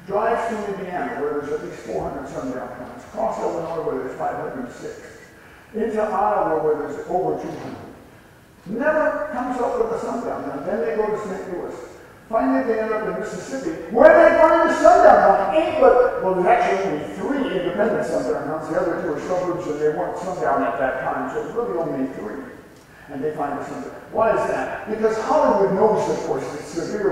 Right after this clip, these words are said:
racism. That's in Mississippi. That's in Alabama. They, this is what we in sociology call B S.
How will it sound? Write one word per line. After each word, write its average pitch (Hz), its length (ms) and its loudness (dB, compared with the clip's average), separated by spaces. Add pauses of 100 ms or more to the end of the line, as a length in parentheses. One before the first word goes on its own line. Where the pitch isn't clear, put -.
racism. 135 480 -6 (300)
That's 170 320 4
in - 60 -2 (100)
Mississippi. - 560 -10
That's 156 320 0
in - 60 -2
Alabama. - 580 -6
They, - 340 -2 (1300)
this - 180 -12
is 170 140 -8
what 170 160 0
we 165 80 0
in - 80 -2
sociology 139 720 -6
call 147 320 -6
B 147 80 -4
S. - 520 0